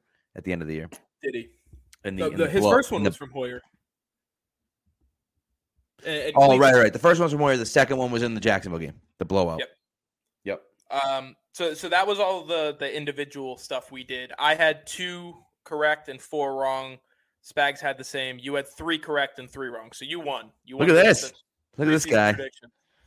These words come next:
Speaker 2: Um,
Speaker 1: Prog-,
Speaker 2: and then we all said
Speaker 1: prognosticator Pat.
Speaker 2: That's
Speaker 1: That's
Speaker 2: right. We all
Speaker 1: long.
Speaker 2: said for the,
Speaker 1: Yeah.
Speaker 2: the preseason record prediction, eleven and six. They were
Speaker 1: Yeah.
Speaker 2: ten and seven. Uh, you said missed the playoffs.
Speaker 1: Yeah, which I, <laughs> I thought the A F C would be significantly better than it was.
Speaker 2: Yes.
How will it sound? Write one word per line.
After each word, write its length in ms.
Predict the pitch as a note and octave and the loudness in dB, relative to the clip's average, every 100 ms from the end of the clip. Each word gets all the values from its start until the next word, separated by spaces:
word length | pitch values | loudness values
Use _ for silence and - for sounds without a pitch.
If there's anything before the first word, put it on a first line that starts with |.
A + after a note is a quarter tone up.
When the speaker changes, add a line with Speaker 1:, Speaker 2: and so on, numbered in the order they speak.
| - - _ - - _ _ - | -20 -20 _ -20 -20 _ _ -2
Speaker 2:
Um, 240 | D3+ D3 | 0 2
Speaker 1:
Prog-, 260 | A#2+ A2+ G#2+ | 2 0 0
Speaker 2:
and 80 | F3 | 0
then 80 | |
we 80 | F3+ | 2
all 60 | A#2 | 4
said 20 | |
Speaker 1:
prognosticator 600 | - A#2+ - F3+ A#2+ A2 | 4 2 2 0 2 0
Pat. 360 | A2+ A2 F#2+ - _ _ _ _ _ _ | 0 0 0 -6 _ _ _ _ _ _
Speaker 2:
That's 160 | C3 - | -18 -10
Speaker 1:
That's 220 | C#3+ B2+ | -10 -8
Speaker 2:
right. 80 | - | -6
We 60 | |
all 60 | D#3+ | -4
Speaker 1:
long. 60 | D#3+ | -4
Speaker 2:
said 240 | F#3+ E3+ | -6 -8
for 80 | F3+ | -8
the, 320 | D#3+ D3+ C#3+ | -6 -6 -6
Speaker 1:
Yeah. 60 | D#3 | -10
Speaker 2:
the 80 | |
preseason 520 | D3 E3+ D#3+ E3+ D3+ C#3+ | -14 -14 -14 -16 -16 -8
record 320 | C#3+ D3 D3+ | -8 -8 -10
prediction, 400 | D#3 D#3 D3+ D#3+ | -6 -6 -8 -12
eleven 320 | C3 C3+ C3 | -10 -8 -10
and 80 | B2+ | -14
six. 360 | - D3+ D3 - | -10 -10 -10 -12
They 100 | C3+ | -12
were 120 | B2+ | -10
Speaker 1:
Yeah. 120 | F3 | -10
Speaker 2:
ten 80 | C#3 | -12
and 100 | C3 | -12
seven. 420 | - B2+ B2 B2+ B2 _ - | -12 -12 -12 -16 _ _ -14
Uh, 200 | B2+ A#2 C3+ | -12 -12 -6
you 120 | F3+ | -2
said 260 | F3+ E3 D3 | 2 2 2
missed 220 | E3 - | -6 -6
the 60 | |
playoffs. 400 | E3+ F3+ E3 E3 | -6 -4 -4 -2
Speaker 1:
Yeah, 40 | E3+ | 0
which 140 | - | 0
I, 240 | - - - - - _ _ | 0 -4 -6 -8 -18 _ _
<laughs> 460 | _ _ - - | _ _ -20 -4
I 80 | D#3+ | -2
thought 220 | D3+ F3 | 2 0
the 200 | D3+ C#3 - | 0 -2 -2
A 80 | A#2+ | -4
F 60 | |
C 120 | - A#2+ | -2 -2
would 160 | B2 | -2
be 100 | G#2 | -2
significantly 760 | A2 A#2+ G#2+ - B2+ G2+ F#2 G2 | -4 -4 -6 -8 -8 -8 -14 -12
better 240 | - G2+ | -6 -6
than 180 | E2 G2 | -4 -6
it 100 | F#2+ | -6
was. 300 | G2+ F#2+ F2 | -6 -8 -10
Speaker 2:
Yes. 380 | D#3 C3+ A#2+ - | -8 -6 -8 -16